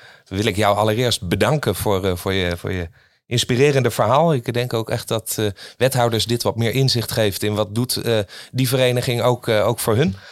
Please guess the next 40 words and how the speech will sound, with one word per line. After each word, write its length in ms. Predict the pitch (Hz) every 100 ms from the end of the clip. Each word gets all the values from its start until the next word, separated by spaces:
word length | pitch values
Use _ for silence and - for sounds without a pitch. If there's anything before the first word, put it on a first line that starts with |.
| - -
En 340 | 113 113 101
welke 320 | 110 104 - 101
dilemma's 440 | 107 117 123 113
loop 200 | 120 110
je 80 | 110
tegenaan. 540 | 113 107 - 107 113 - - - -
Maar 320 | - 113 117
aan 120 | 113 117
jou 160 | 135
de 80 | 120
schone 380 | - 135 135 104
taak 480 | - 113 101 - 104
om, 360 | 110 107 104 -
eh, 240 | 107 98 90 - -
ook 220 | - 104
de 100 | 104
volgende 440 | 90 113 131 117 101
spreker 380 | - 107 101
met 120 | 98 107
een 120 | 101
dilemma 360 | 95 98 101
op 180 | 98 107
te 120 | -
zadelen. 440 | 90 101 90 92 104
Of 100 | 104
in 60 |
elk 100 | 110
geval 140 | 107 110
met 140 | 110
een 100 | 113
vraag. 440 | 101 104 98 - - - - - -
Ja, 200 | 147 117
welke 260 | 127 131 -
vraag 380 | 117 131 -
zou 180 | - 120
jij 120 | 113
mee 240 | 110 143 160
willen 180 | 113 101
geven 400 | 101 92 - -
aan 220 | 98